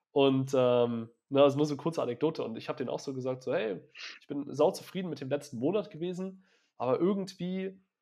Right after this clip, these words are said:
ja, irgendwie will ich noch mehr machen. Irgendwie wünsche ich mir noch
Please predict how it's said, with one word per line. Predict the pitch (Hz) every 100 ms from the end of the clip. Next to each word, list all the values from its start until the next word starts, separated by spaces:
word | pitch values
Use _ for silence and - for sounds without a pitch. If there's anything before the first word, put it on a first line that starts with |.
| _ -
ja, | -
irgendwie | 165 160 143
will | 147
ich |
noch | 131 135
mehr | 147 151
machen. | 117 120
Irgendwie | 120 147 135
wünsche | 147 143
ich | 135
mir | 139
noch | 131 -